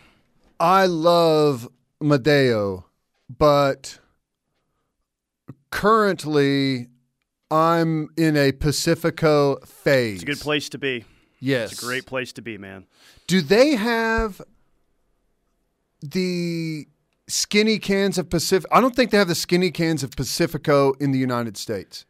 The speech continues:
Speaker 1: but they have 'em in Mexico.
Speaker 2: Do they have cans of Pacifico
Speaker 1: Yes.
Speaker 2: here?
Speaker 1: I don't know
Speaker 2: Uh,
Speaker 1: if they have 'em here,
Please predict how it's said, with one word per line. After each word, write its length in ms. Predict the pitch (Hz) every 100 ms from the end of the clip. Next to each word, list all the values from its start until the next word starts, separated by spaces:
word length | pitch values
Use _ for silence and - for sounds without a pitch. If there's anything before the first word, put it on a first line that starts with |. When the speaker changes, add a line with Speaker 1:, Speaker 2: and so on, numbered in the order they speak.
| _ -
Speaker 1:
but 140 | 147
they 100 | 143
have 220 | 135 156
'em 100 | 147
in 140 | 135 123
Mexico. 560 | 120 - 110 98 82 _ _ -
Speaker 2:
Do 180 | 117 175
they 140 | 185
have 200 | 202 214
cans 420 | - 156 175 254 285
of 120 | 262
Pacifico 640 | 262 - 294 285 294 302 285
Speaker 1:
Yes. 240 | 127 170
Speaker 2:
here? 400 | 214 277 285 - _ _ _ -
Speaker 1:
I 120 | 190
don't 180 | 175 175
know 160 | 214
Speaker 2:
Uh, 60 | 185
Speaker 1:
if 60 | 160
they 120 | 156
have 160 | 151
'em 100 | 127
here, 300 | 131 120 92